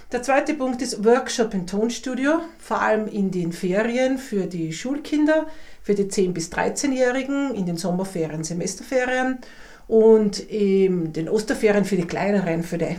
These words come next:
fünf bis achtjährigen. Die dürfen mal ausprobieren, wie das so ist, in einem Tonstudio was zu produzieren, eine Sendung zu machen.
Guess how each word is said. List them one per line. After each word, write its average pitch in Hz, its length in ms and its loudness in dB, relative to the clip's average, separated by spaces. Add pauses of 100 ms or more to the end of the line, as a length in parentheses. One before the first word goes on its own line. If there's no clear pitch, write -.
fünf 196 340 4
bis 180 140 -4
achtjährigen. 165 720 -4 (320)
Die - 80 -4
dürfen 208 300 0
mal 196 100 6
ausprobieren, 196 640 2
wie 180 60 0
das 175 180 -4
so 185 80 -6
ist, 196 240 -4
in 185 100 -2
einem 165 140 -2
Tonstudio 180 540 -4
was 160 140 -6
zu 165 120 -10
produzieren, 175 680 0
eine 160 180 0
Sendung 277 360 2
zu 285 100 -2
machen. 247 440 -2